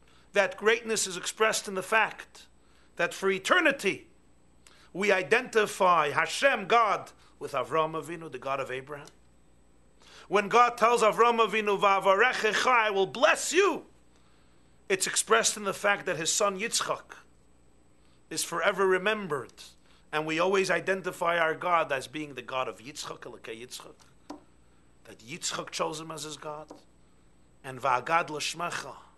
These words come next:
I will make your name great," is expressed in the fact that his grandson Yaakov is also chosen to be associated with God. We call God Elokei Yaakov, the God of Jacob. But then the Talmud continues, next paragraph in source number two.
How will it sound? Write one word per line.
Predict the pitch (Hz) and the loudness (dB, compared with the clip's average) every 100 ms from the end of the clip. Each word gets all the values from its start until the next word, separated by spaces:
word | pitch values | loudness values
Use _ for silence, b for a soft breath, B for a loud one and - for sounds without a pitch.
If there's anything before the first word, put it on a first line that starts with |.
| _ - | _ -10
I | 127 | -8
will | 123 | -8
make | 135 143 139 | -10 -12 -12
your | |
name | 135 143 139 | -10 -12 -12
great," | 151 180 156 - - - b b b | -10 -8 -10 -14 -20 -20 b b b
is | 135 | -16
expressed | 127 - 151 147 147 | -16 -8 -4 -4 -6
in | |
the | 131 | -10
fact | - 139 - | -8 -8 -10
that | |
his | 117 | -14
grandson | 110 151 147 135 135 127 | -8 -6 -6 -8 -10 -8
Yaakov | 135 131 - 113 107 | -8 -8 -10 -14 -14
is | 127 | -14
also | 127 - | -12 -12
chosen | - 143 127 104 98 _ _ _ b b b b b b | -10 -10 -10 -14 -16 _ _ _ b b b b b b
to | 117 | -14
be | 131 | -8
associated | 127 - 160 - 151 135 127 | -4 -4 -4 -4 -4 -6 -8
with | 113 113 117 | -10 -14 -4
God. | 139 131 120 | -2 0 -2
We | 104 107 | -10 -16
call | - 143 131 | -12 -10 -10
God | 123 120 117 | -10 -10 -10
Elokei | 104 - 127 117 | -14 -12 -10 -6
Yaakov, | 117 - 98 | -8 -10 -20
the | 92 | -16
God | 104 101 | -12 -12
of | 90 | -14
Jacob. | 92 82 - _ _ _ _ _ _ _ _ _ b b b | -18 -18 -20 _ _ _ _ _ _ _ _ _ b b b
But | 101 | -12
then | 110 139 | -8 -8
the | 123 | -8
Talmud | 117 120 117 - | -8 -8 -8 -14
continues, | 110 95 127 117 101 - - b b b | -18 -16 -14 -14 -16 -16 -20 b b b
next | 123 - | -8 -8
paragraph | - 123 117 110 113 107 - | -6 -4 -4 -4 -6 -8 -10
in | 113 | -14
source | 92 120 110 113 | -12 -12 -12 -14
number | 104 101 | -16 -18
two. | - 107 | -18 -20